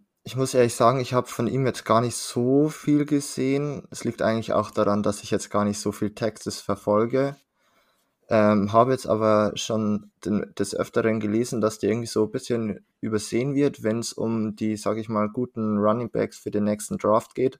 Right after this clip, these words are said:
Und ja, ich, allgemein ist ja die Passing, äh, nicht die Passing, die Rushing Offense von Texas ja nicht die schlechteste und somit kann ich mir auch vorstellen, dass Keontae Ingram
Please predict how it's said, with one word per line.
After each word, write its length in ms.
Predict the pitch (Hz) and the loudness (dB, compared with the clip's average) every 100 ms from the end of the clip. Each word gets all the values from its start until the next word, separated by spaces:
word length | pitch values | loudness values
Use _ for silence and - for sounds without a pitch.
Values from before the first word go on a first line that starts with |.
| _ _ _ _ _ _ _ _ - - - _ _ | _ _ _ _ _ _ _ _ -20 -20 -20 _ _
Und 880 | - - 113 113 107 107 107 107 - _ _ - | -2 2 4 6 4 2 -2 -6 -16 _ _ -10
ja, 560 | 185 107 120 151 110 117 - _ _ _ | -2 2 2 0 -6 -14 -20 _ _ _
ich, 140 | - - - - - | -18 -18 -18 -8 4
allgemein 440 | 107 135 127 127 | 4 4 0 0
ist 160 | 120 - | 0 0
ja 100 | 117 | 0
die 180 | 110 110 | 0 -2
Passing, 800 | - 127 - 123 120 113 113 117 _ - | 0 -2 0 -2 0 -4 -6 -12 _ -4
äh, 80 | 113 | -2
nicht 240 | 104 107 | -2 -6
die 40 | |
Passing, 440 | - 101 - 101 95 | -4 -4 -2 -2 -2
die 80 | 95 | 0
Rushing 360 | 107 104 107 | 0 -2 -2
Offense 560 | 101 104 104 104 104 - | -2 -2 -2 -2 -6 -8
von 220 | - 101 | -6 -4
Texas 580 | 117 110 - 107 - - _ _ _ _ _ _ - | -4 -8 -10 -14 -14 -18 _ _ _ _ _ _ -14
ja 140 | - 110 | -4 -2
nicht 220 | 117 - | -2 -4
die 80 | 110 | -4
schlechteste 680 | 107 127 - 135 - 123 120 | 0 -2 -2 -6 0 2 2
und 140 | 104 | -2
somit 240 | 113 117 | -2 -4
kann 160 | - 107 | -4 -6
ich 140 | 110 | -4
mir 160 | 113 104 | -2 0
auch 60 | 107 | 0
vorstellen, 540 | 110 110 - 104 107 | -2 -2 -2 -2 0
dass 200 | 101 104 | -2 -4
Keontae 440 | - 104 107 110 | -2 0 0 -2
Ingram 520 | 98 110 107 107 113 | -4 -2 -2 -2 -4